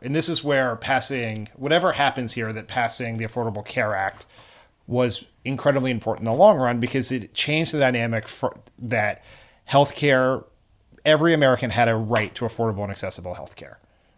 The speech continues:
We can de-, we can debate how to do that. There, m-, you know, maybe someone come up with a conservative solution to that that is to the right of the Affordable Care Act. There are certainly a lot of very good ideas to the left of it, but that's a discussion, right?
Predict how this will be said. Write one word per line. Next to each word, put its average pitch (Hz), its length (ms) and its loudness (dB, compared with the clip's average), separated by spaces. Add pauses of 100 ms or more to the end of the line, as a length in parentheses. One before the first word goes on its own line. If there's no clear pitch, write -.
(100)
We 139 120 -2
can 143 140 0
de-, 135 100 2
we 151 160 4
can 143 160 0
debate 139 340 2
how 139 160 4
to 131 100 2
do 135 200 2
that. 214 380 6 (400)
There, 139 100 4
m-, 131 200 0
you 127 100 -4
know, 113 100 0
maybe 127 240 2
someone 135 200 2
come 131 140 -2
up 123 120 2
with 127 100 -2
a - 20 0
conservative 123 500 -2
solution 147 920 2
to 139 160 -2
that 131 260 4
that 123 120 0
is 110 500 -2
to 135 140 -2
the 120 80 0
right 113 400 0
of 110 340 0
the 110 80 -2
Affordable 110 320 -2
Care 156 180 6
Act. 175 300 4 (280)
There 127 80 -6
are 120 40 -4
certainly 131 260 -4
a 120 60 -2
lot 117 160 2
of 110 100 -2
very 107 200 -2
good 113 100 0
ideas 107 340 -2
to - 60 -2
the 104 60 0
left 107 240 0
of 151 100 4
it, 160 100 2
but 131 140 -2
that's 143 300 2
a 135 80 0
discussion, - 460 -8 (360)
right? 117 260 -2